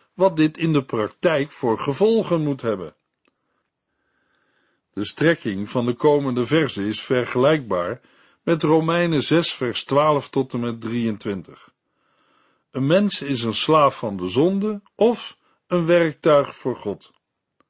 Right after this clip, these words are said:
Een gelovige doet niet meer zijn eigen zin, maar laat zich leiden door de Heilige Geest. Wie zijn eigen zin doet,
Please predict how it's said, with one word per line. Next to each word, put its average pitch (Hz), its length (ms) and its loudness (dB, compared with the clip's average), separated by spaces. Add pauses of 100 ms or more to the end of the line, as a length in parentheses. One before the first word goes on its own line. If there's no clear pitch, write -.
(880)
Een 160 140 -2
gelovige 156 680 2
doet 196 260 -2
niet 185 320 -2
meer 170 260 0
zijn 151 240 0
eigen 143 400 0
zin, 107 380 -2 (480)
maar 117 140 2
laat 127 240 2
zich 95 240 -6
leiden 165 640 0
door 131 180 2
de 107 100 2
Heilige 110 520 -2
Geest. - 520 -12 (720)
Wie 165 160 -2
zijn 160 220 -2
eigen 160 440 2
zin 196 340 2
doet, 120 380 -2